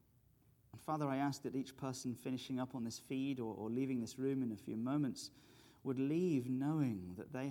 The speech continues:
have bestowed upon them the full righteousness of your name and full access to your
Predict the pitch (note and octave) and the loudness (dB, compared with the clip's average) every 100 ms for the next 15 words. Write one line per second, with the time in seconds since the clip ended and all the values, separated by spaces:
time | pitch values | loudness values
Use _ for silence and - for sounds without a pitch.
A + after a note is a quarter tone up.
0 | C3+ D3+ D3 D3 B2+ - C3 B2+ - - | -2 -2 -2 -2 -8 -6 -4 -4 -4 -2
1 | D3+ D3+ B2+ A2+ G#2+ - - E3+ D#3+ C#3 | 0 2 0 -2 -4 -8 -2 0 2 0
2 | C3 D#3 - C#3 - - F2+ D#2 - - | -4 -6 -6 -6 -6 -8 -12 -10 -10 -10
3 | - - A2+ B2 B2+ B2 C3 C#3+ F2+ - | -8 -8 -4 -2 0 -2 -4 -6 -8 -14
4 | - _ _ _ _ - - C3 B2 D#3+ | -20 _ _ _ _ -20 -8 -6 -4 -2
5 | D#3 D3+ D3+ D3+ - F#2+ - - - A#2+ | -2 -2 -4 -4 -8 -10 -12 -12 -4 -4